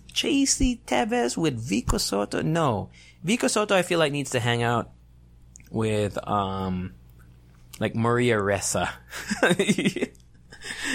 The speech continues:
You know, all people who are smart and, and wanna change the Philippines. Not that I don't want it. Not me. I mean, me, I don't, not, not I don't want it. I, I don't just, I don't think I can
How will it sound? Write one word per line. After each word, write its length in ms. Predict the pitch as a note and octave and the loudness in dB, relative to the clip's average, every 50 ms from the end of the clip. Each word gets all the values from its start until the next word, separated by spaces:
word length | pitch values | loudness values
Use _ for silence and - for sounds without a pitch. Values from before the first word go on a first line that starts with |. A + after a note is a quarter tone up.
| B3+ - | -4 0
You 80 | - - | 2 2
know, 80 | G#3 A3 | 4 4
all 280 | - - - A#3 G#3 - - - - - - - - | 6 6 6 4 4 2 0 -14 -16 -16 -16 -10 -2
people 260 | - A#3+ A#3 - A3 | -2 0 2 4 6
who 120 | G#3+ G#3+ G#3 | 6 8 8
are 160 | F#3+ D#3 D3 | 8 8 8
smart 720 | C#3+ - - - C3+ C#3 C3+ C#3 C#3+ D3 C#3+ - - - - - - - - - - - | 6 4 0 2 4 6 8 8 8 6 4 0 -8 -8 -8 -14 -20 -20 -20 -20 -10 -2
and, 240 | - B2+ C3 B2 E2+ | 2 2 2 4 4
and 160 | B2 C3 C3 | 2 2 4
wanna 240 | C3 C#3+ D3 C#3 C3 | 4 4 4 4 2
change 440 | - - - C3 C3 C3 B2+ - - | 0 2 2 4 4 4 4 2 2
the 100 | B2+ A#2+ | 0 0
Philippines. 720 | - B2 A#2+ A#2+ A2+ A2+ - A2 G#2 G2+ F#2+ - - - - - | 2 2 2 2 2 0 0 -2 0 -2 -2 -6 -10 -16 -14 -6
Not 240 | - F#3+ B3 C#4 - | 0 2 2 4 6
that 80 | A3+ | 6
I 100 | G3+ F3 | 6 6
don't 280 | D3+ C#3 D3 D3+ D#3 A#2 | 6 6 6 4 4 6
want 160 | C#3+ C#3+ C3 | 4 2 2
it. 60 | F2+ | 2
Not 240 | G#2 D3+ F3+ F#3 E3+ | 2 4 4 4 4
me. 320 | D3+ D#3+ D#3+ D#3 D3 C#3 C3+ | 2 2 4 4 6 6 4
I 40 | |
mean, 200 | C3+ D#3 F3+ F#3 | 4 4 2 2
me, 160 | G3+ A3+ A#3 A3+ | 4 4 4 6
I 100 | F#3+ F3+ | 6 6
don't, 320 | F#3 F#3 F3 C3 A#2 B2+ | 6 4 2 2 -2 0
not, 200 | E3 G3 A3 G#3+ | 2 2 2 2
not 180 | G#3+ - G3 F3+ | 2 2 4 4
I 100 | D3 B2 | 4 4
don't 280 | A2 F#2+ A#2+ B2 C3+ | 2 2 0 2 2
want 220 | B2 B2+ A#2 G#2+ - | 2 2 2 2 2
it. 40 | |
I, 160 | B2+ C#3 D3 D#3+ | 2 2 4 4
I 40 | |
don't 200 | D#3+ E3+ E3 D3+ | 4 2 2 0
just, 140 | C3+ - - | -2 -4 0
I 80 | A#2 B2 | 0 2
don't 140 | C3 C3 C3 | 2 0 0
think 140 | C3+ A#2+ | -2 -2
I 60 | G2 F#2 | -2 -2
can 360 | - - A#2 A#2 A2+ G#2+ | 0 0 2 2 2 0